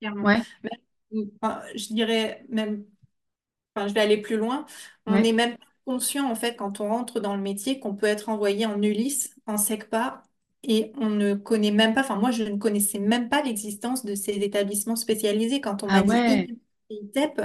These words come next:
Speaker 1: je ne savais pas ce que ça signifiait, euh, quel type d'enfants on envoyait là-bas. Et c'est en discutant, en fait, avec, euh,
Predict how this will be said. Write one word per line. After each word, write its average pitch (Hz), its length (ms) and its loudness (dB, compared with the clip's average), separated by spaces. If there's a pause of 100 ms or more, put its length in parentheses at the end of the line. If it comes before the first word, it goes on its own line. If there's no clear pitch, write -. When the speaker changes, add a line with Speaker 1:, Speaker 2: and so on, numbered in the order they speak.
(460)
Speaker 1:
je 214 140 0
ne 214 80 2
savais 208 320 4
pas 233 260 2
ce - 120 -4
que 226 140 0
ça 208 160 0
signifiait, 269 840 0
euh, 196 280 2 (100)
quel 214 240 -2
type - 380 -6
d'enfants 226 540 4
on 214 80 0
envoyait 196 360 2
là-bas. 190 400 0 (380)
Et 214 100 6
c'est 226 140 2
en 220 100 4
discutant, 262 640 2
en 214 60 -2
fait, 254 260 -2
avec, 214 420 0
euh, 196 380 0